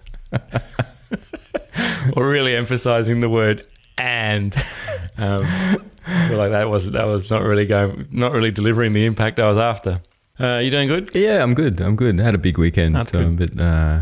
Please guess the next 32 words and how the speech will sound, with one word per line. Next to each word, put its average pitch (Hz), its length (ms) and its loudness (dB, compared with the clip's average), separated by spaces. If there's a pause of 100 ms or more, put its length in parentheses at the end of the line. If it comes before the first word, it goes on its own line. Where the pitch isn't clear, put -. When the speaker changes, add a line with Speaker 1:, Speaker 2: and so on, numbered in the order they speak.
Speaker 1:
Did 175 140 0
you? 165 80 2
Speaker 2:
yeah. 85 380 2 (200)
Speaker 1:
Oh. 101 280 -2
Speaker 2:
Well, 98 240 2
like, 92 180 2
I 90 120 0 (180)
organised 85 420 2
a 87 60 -2
festival, 76 480 0
so, 73 420 -2 (500)
uh, 85 40 -4 (320)
Speaker 1:
Oh, 127 360 0
right. 117 220 0
Speaker 2:
yeah. 71 160 0
Speaker 1:
Ec-, - 260 -6
economics 113 480 0
festival? 120 400 0
Speaker 2:
Yeah, 147 120 2
there's 120 160 4
a 117 40 2
lot 107 140 2
of 92 80 2
economics, 82 540 -2
actually. 90 440 -4 (100)
Yeah. 185 720 -2
Speaker 1:
<laughs> - 0 - (1600)
Oh, 143 280 0
man, 120 300 2
what 139 180 2
would 143 120 -4
be, 123 300 0